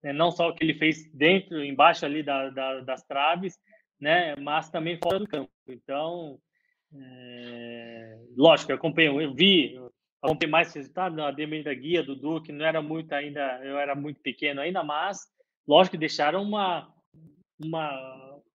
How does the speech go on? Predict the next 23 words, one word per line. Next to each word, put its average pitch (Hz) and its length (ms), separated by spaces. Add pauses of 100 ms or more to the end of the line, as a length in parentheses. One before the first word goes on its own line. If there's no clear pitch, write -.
(220)
foram 196 300
ícones 156 480
ali, 123 320
né? 147 260
Então, 160 580 (680)
deixaram 160 480
um 196 40
legado 185 260
muito 190 200
grande, 160 480
né? 143 140
Então, 196 600 (460)
a 160 60
gente 208 220
sempre 269 240
tem 277 180
que - 100
seguir 214 300
os 233 120
melhores, 165 460
né, 156 140
Milton? 127 420 (320)
<laughs> - 380